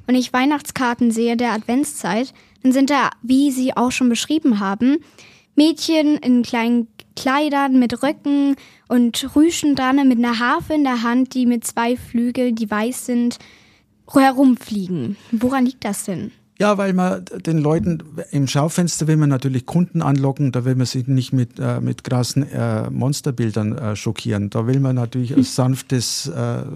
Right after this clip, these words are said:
Speaker 2: sanftes Geschöpf, das irgendwie ganz süß und, und, und lieblich ist.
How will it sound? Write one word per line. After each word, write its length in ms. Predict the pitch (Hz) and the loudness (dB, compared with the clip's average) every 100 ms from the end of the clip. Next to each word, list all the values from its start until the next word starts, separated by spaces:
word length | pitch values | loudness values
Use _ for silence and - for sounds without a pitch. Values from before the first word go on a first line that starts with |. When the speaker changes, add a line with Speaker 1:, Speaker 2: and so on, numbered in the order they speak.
| 98 | -12
Speaker 2:
sanftes 640 | 127 - 131 127 - 120 | -8 -4 -4 -4 -8 -10
Geschöpf, 480 | - 117 170 156 - | -8 -4 -2 -2 -4
das 240 | - 127 131 | -4 -4 -4
irgendwie 280 | 127 123 | -2 -2
ganz 280 | 117 123 120 | -2 -4 -2
süß 300 | 151 156 - | 0 0 0
und, 320 | 139 131 120 | 0 0 -2
und, 400 | - 120 120 120 | -8 -6 -6 -6
und 220 | - 120 123 | -6 -6 -4
lieblich 420 | 147 143 139 117 | -4 -2 -4 -2
ist. 280 | 131 - | -4 -4